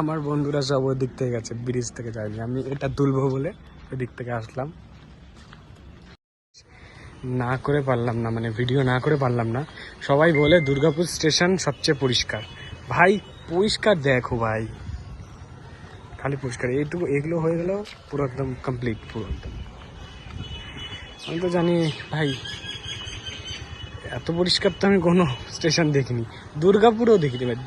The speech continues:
এটাই ভাই পরিষ্কার। হ্যাঁ, এবার লোকজন হয়তো কম আসে ওই জন্য। আর ঠিক এইখান থেকে আমাদের তারাপীঠের মন্দিরে যাওয়ার টোটো যায়। জানি না, ভাড়া হয়তো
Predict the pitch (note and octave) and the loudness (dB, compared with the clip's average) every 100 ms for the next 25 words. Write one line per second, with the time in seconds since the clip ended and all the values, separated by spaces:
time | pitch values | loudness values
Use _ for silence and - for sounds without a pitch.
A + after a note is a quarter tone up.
0 | C#3 D#3 G#3+ G#3+ E3 C3 B2 - A#2+ D#3 | -2 4 6 6 4 0 -4 -8 -2 4
1 | G3 C#3+ C#3 D#3+ C#3 C3+ C3+ D#3+ D#3 D#3+ | 6 6 2 -2 0 -2 0 -2 -2 -2
2 | D#3 D3+ D3 C#3+ C#3+ C3 B2+ C3 - - | -4 -2 0 0 -2 -2 -4 -8 -12 -14
3 | - - D3 - F#3+ F3 E3 D#3+ - F3+ | -14 -8 -6 -2 -4 -2 -4 -4 -2 -2
4 | F#3 F3+ F#3 E3 F#3 C#4 - - - - | -2 -2 -2 -2 -2 -4 -10 -16 -16 -16
5 | - - - D#3 D3 D3 C#3+ D#3+ D#3 - | -16 -16 -8 -6 -6 -8 -6 -6 -6 -8
6 | - - C#3+ C#3+ C#3+ C#3+ C#3 C3 B2+ - | -14 -10 -6 -4 -2 -4 -4 -4 -6 -10
7 | - C3+ C3 B2+ G3+ - - - - - | -10 -8 -8 -6 -8 -8 -10 -10 -10 -10
8 | - E3+ G#3 A3 E3+ D#3+ E3+ F3 | -4 -2 0 -2 -2 -2 -2 -2